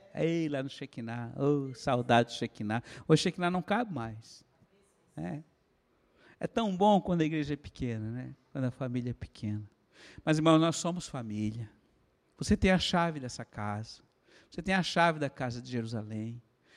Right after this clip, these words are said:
Você tem a chave das igrejas. Por quê? Porque nós somos família. Nós nunca podemos perder essa essência de família. Tem problema entre nós? Certamente. Quem é a família que não tem problema com o irmão? Um irmão que briga com o irmão,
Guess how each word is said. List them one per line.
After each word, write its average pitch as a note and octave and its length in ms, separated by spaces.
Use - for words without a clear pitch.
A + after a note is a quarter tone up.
Você - 100
tem G3+ 100
a G3 80
chave F3 460
das C#3 220
igrejas. B2+ 360
Por - 100
quê? C#3 120
Porque E3 160
nós E3+ 160
somos D#3 340
família. A#2 480
Nós D3 140
nunca F#3 200
podemos E3+ 460
perder D3 600
essa C#3+ 260
essência D#3+ 540
de A#2 100
família. G#2 460
Tem B3 140
problema D#3+ 440
entre D3 180
nós? G3+ 240
Certamente. D4 580
Quem E4 460
é E4 180
a D#4+ 80
família D4 440
que - 100
não D#4 120
tem C#4+ 140
problema C#4 280
com C4+ 140
o - 20
irmão? E4+ 320
Um E3+ 160
irmão B3 240
que C4+ 160
briga B3 300
com - 140
o - 20
irmão, A3+ 580